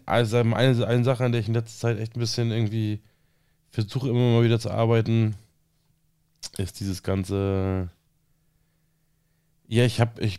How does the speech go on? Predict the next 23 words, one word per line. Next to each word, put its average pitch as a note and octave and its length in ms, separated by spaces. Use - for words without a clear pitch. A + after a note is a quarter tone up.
irgendwie B2+ 380
im A2 180
le-, A#2+ 140
im G2+ 200
letzten B2+ 300
halben A#2+ 220
Jahr A#2+ 160
so A#2+ 60
ein A2+ 60
bisschen A#2+ 580
relativ A2+ 320
viele B2 160
Sachen A2+ 240
über A2 260
Minimalismus G#2+ 680
und G2 80
so - 80
angeguckt, F#2 480
so, B2+ 140
und A#2 100
versuch G#2 280
irgendwie A2 640
meine, F#2+ 1120